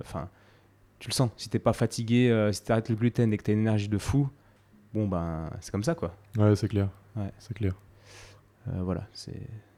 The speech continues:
Speaker 1: c'est ma réponse, je sais pas si
Speaker 2: Si, ça répond à ma question.
Speaker 1: Ouais.
Speaker 2: Ça répond à ma question.
Speaker 1: Cool. T'en, t'en as d'autres ou je, je suis lancé, là ?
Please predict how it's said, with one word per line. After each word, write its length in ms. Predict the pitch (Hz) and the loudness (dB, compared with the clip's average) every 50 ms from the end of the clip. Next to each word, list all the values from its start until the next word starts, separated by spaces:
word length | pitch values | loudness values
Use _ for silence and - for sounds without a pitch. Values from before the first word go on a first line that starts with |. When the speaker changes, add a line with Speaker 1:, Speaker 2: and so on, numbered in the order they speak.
| _ - | _ -20
Speaker 1:
c'est 180 | - - - | -16 -12 -6
ma 120 | 98 92 90 | -4 -4 -2
réponse, 300 | 87 90 - 110 104 - | -4 -4 -4 -6 -6 -6
je 40 | - | -10
sais 60 | 98 | -12
pas 160 | - - - | -12 -10 -10
si 200 | - - - 113 95 | -10 -10 -10 -10 -10
Speaker 2:
Si, 180 | - - 123 117 | 0 4 4 8
ça 120 | 110 117 | 8 10
répond 220 | 107 104 95 104 104 | 10 10 8 8 6
à 20 | |
ma 80 | 101 98 | 6 4
question. 320 | - 101 - - - 110 | 2 0 -2 -2 0 4
Speaker 1:
Ouais. 180 | 117 135 151 147 | 4 4 4 2
Speaker 2:
Ça 180 | 127 - 101 | 0 2 2
répond 200 | 101 101 95 107 | 2 4 4 2
à 20 | 101 | 2
ma 100 | 101 98 | 2 2
question. 320 | - 104 - - - 107 - - - - - | 0 -2 -4 -4 -6 -8 -8 -8 -12 -18 -6
Speaker 1:
Cool. 380 | - - 127 139 143 120 101 - - - - - - - - - - - - - _ _ _ _ - - - | 4 8 10 10 10 10 8 2 -6 -18 -20 -20 -20 -20 -20 -20 -20 -20 -20 -20 _ _ _ _ -20 -20 -10
T'en, 160 | - - 107 | -8 -6 -6
t'en 200 | - - 110 107 | -4 -2 -2 0
as 80 | 107 107 | 0 2
d'autres 280 | 127 180 - - - - | 2 0 0 -2 -2 -2
ou 340 | 135 120 113 110 107 107 107 | 0 0 0 0 0 -2 -4
je, 220 | 107 - - - 110 | -6 -6 -6 -6 -6
je 60 | - | 0
suis 120 | - - | 4 8
lancé, 320 | 120 123 127 - - 127 101 | 10 10 10 10 8 6 6
là ? 140 | 90 92 | 6 4